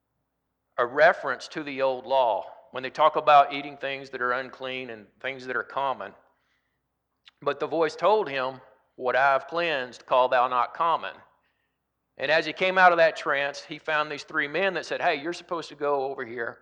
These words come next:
and talk to this guy." And they, when they re-, when they arrived at this guy's house, he says, "I was told to call for men of, of Joppa, and he came here." And this was als-, obviously a Gentile.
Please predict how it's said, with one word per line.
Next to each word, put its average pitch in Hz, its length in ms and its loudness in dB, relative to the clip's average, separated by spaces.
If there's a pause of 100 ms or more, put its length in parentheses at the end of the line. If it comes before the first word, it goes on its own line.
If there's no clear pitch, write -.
(380)
and 117 140 -10
talk - 260 2
to 147 80 -12
this 107 260 -12
guy." 73 220 -10 (960)
And 120 100 -10
they, 123 100 -8 (120)
when 120 160 -8
they 117 140 -2
re-, 117 240 -6
when 131 180 -8
they 123 80 -2
arrived 139 400 6
at 139 80 -2
this 147 160 -10
guy's 131 300 0
house, 170 420 4 (440)
he 131 120 -14
says, 123 480 -6 (220)
"I 131 120 4
was 139 200 -2
told 131 260 -10
to 120 60 -16
call 123 260 -2
for 120 140 -14
men 117 220 -10
of, 107 80 -14 (140)
of 110 120 -10
Joppa, 104 480 -4 (200)
and 113 120 -12
he 110 60 -12
came 107 280 -12
here." 104 300 -14 (320)
And 117 120 -6
this 131 160 -6
was 127 220 -12
als-, 151 320 4 (300)
obviously 139 600 2
a 104 40 -10
Gentile. 101 680 -16